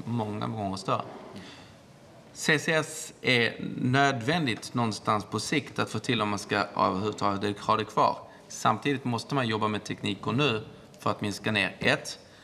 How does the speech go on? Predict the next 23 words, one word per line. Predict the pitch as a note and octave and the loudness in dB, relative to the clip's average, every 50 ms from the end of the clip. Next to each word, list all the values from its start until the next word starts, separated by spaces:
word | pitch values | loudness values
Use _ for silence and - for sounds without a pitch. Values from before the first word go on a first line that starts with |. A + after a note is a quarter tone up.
| - - - | -20 -20 -12
se | - - - B2+ | -10 -2 -2 -2
till | - - C3 A#2+ | 0 2 2 2
att | A#2 A2 - | 2 2 0
sortera | - A#2 - - A#2+ A2 G#2+ A2+ | -2 -4 -2 0 0 2 2 2
ut | A2+ G#2 - - | 2 0 -2 -2
plasten | - D#3 C3 - - - - G2 F2+ - - - - - | 2 2 2 2 0 -10 -10 -8 -8 -8 -10 -12 -14 -4
och | - G#2 G2 | 0 0 0
liksom | G2+ G2 - - G2+ G2 | 0 -2 -2 -2 -2 0
hitta | A2+ A2+ A2 - A2+ | 0 -2 0 4 4
andra | A#2 A#2 A2 G2+ | 4 4 4 0
metoder | G2 G2 - - B2+ A#2 G#2 F#2+ | -2 -2 -4 -2 -2 -2 -2 -2
för | - - G2+ | -2 -4 -4
att | - - - - - | -4 -6 -10 -10 -8
liksom | - - - - G2+ G2 G2 F#2+ - - - - - - - - - | -8 -8 -2 0 0 0 0 -2 -6 -14 -20 -20 -20 -20 -20 -18 -6
nyttja | - A2 G#2+ G#2 - G#2+ G2+ | 0 0 0 0 0 -2 0
plasten | - - A#2+ A2 - - - G2 G2 | 4 2 2 2 2 -6 -8 -6 -6
så | - - G#2 | -6 -8 -8
att | - | -4
man | A2 G#2 | -4 -4
inte | G2+ F#2+ - G#2 | -4 -2 -6 -6
bränner | F#2 G#2 G#2 G#2 A2 B2 D3 C#3 | -2 0 0 2 2 2 2 2
upp | C#3+ - - - | 0 -2 -8 -6
det. | - - | -6 -6